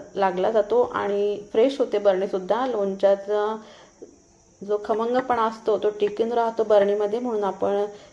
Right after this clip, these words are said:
तेला-, गरम तेल करून हिंग आणि मिरे आणि लवंगाची फोडणी देतो. बघा, या प्रकारे मी त्यात हिंग, मिरे टाकून घे-,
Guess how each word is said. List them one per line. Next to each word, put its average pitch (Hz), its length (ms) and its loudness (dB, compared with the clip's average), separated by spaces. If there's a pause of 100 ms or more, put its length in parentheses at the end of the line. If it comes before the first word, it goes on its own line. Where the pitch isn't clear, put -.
(180)
तेला-, 214 720 -2
गरम 214 300 4
तेल 233 160 2
करून 220 340 0 (600)
हिंग 196 240 -4
आणि 220 440 0 (2000)
मिरे 208 240 0
आणि 214 300 0
लवंगाची 185 540 2 (120)
फोडणी 185 320 2
देतो. 175 360 -2
बघा, 202 300 -2 (460)
या 196 100 0
प्रकारे 190 340 0
मी 190 100 -2
त्यात 190 280 0
हिंग, 190 220 -2
मिरे 190 340 -2
टाकून 185 440 -2
घे-, 190 100 -6